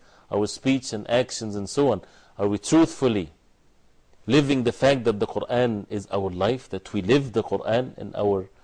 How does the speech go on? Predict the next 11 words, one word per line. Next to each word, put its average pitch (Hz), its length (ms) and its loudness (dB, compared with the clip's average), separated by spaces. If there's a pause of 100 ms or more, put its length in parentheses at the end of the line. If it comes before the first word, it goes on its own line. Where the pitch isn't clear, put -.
(320)
life 113 320 4
and 104 120 -6
situations 101 760 -4
and 92 140 -6
affairs 107 360 -2
and 95 120 -6
so 113 200 -4
on 104 120 -6
and 95 100 -8
so 127 180 -4
forth? 143 380 -8